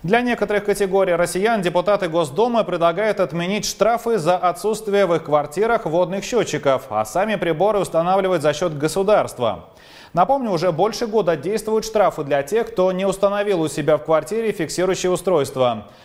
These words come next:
Таких, по оценкам экспертов, пятая часть от всего населения страны. И уклонисты платят за воду больше на двадцать пять процентов, чем в прошлом году.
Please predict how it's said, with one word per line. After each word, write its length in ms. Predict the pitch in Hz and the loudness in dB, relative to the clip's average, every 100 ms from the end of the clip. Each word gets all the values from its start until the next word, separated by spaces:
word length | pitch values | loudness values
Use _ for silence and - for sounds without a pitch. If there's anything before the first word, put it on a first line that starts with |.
| - | -4
Таких, 360 | 165 165 190 - | -2 0 -2 0
по 120 | 131 | 0
оценкам 400 | 151 147 156 165 | -2 -4 -4 -4
экспертов, 540 | - 208 226 220 175 | -2 0 0 0 -2
пятая 380 | - 202 202 165 | 0 0 2 -2
часть 340 | - 208 - 185 | 0 -2 -2 -6
от 140 | 175 | -6
всего 340 | - 151 180 | -4 0 0
населения 480 | 202 190 170 165 165 | 0 -2 -2 -2 -2
страны. 440 | - 151 127 104 87 - - - - | 0 0 0 -4 -10 -18 -20 -20 -2
И 60 | |
уклонисты 600 | 165 165 190 269 269 214 | -2 2 2 0 -2 -2
платят 460 | 196 202 247 240 151 | 0 0 0 -2 2
за 100 | 165 | 0
воду 300 | 180 220 196 | 2 -2 -2
больше 460 | 147 185 226 220 190 | 0 0 0 -2 -2
на 140 | 170 | -2
двадцать 440 | 143 165 160 147 | 2 0 0 -2
пять 180 | 160 151 | -4 -2
процентов, 560 | 151 147 208 226 220 214 | 0 0 0 -2 -2 -2
чем 180 | 226 214 | -2 -2
в 40 | |
прошлом 440 | 180 165 156 180 | 0 0 0 -4
году. 320 | 175 165 135 | 2 2 0